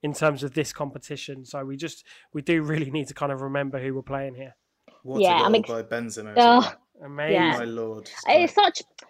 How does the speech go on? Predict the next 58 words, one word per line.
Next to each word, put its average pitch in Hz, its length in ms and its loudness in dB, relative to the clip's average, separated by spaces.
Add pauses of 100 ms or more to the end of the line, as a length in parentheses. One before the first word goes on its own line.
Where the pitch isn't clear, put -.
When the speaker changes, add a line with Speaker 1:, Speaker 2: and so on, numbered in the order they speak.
(240)
Speaker 3:
such, 349 220 4 (200)
no, - 140 -8 (220)
like, 294 180 4 (240)
the 277 80 8
defending, 277 580 0
I 196 140 -4
just, 202 340 -8
I, 233 220 -4
I, 208 280 -2
it's 277 160 -2
such - 220 -2
an 277 60 -6
avoidable 247 680 0
goal. 196 440 0
I 214 120 -2
think 220 160 -6
the 214 60 -8
Speaker 1:
It's - 100 -10
Speaker 3:
first 294 160 2
Speaker 1:
pony, 165 160 2
Speaker 3:
header 220 120 0
Speaker 1:
it 208 40 -8
Speaker 3:
needs 214 180 -2
Speaker 1:
was. - 80 -16
Speaker 3:
to 220 60 -4
be 220 40 -4
won. 208 300 -2 (240)
The 262 80 -2
second 311 400 0
header 208 260 -4
needs 214 260 -8
to 214 80 -10
be 208 120 -4
won. 208 240 0
There's 226 160 -2
two 381 260 2
headers 262 220 0
in 202 100 -2
there 190 140 -2
that 185 100 -2
we 240 140 -2
didn't 226 280 0
win. 202 240 2
Speaker 2:
Mm. 202 60 -14 (200)
Speaker 3:
And, 247 100 4
I 254 40 4
mean, 247 140 4
the 262 60 6
little - 160 6
cushion - 460 0
header 202 400 2 (100)
and, 202 160 -8
and 226 120 0
the 220 120 2
finish, 214 320 -4
obviously 202 300 -6
no 208 180 -2
goalkeeper 196 560 -2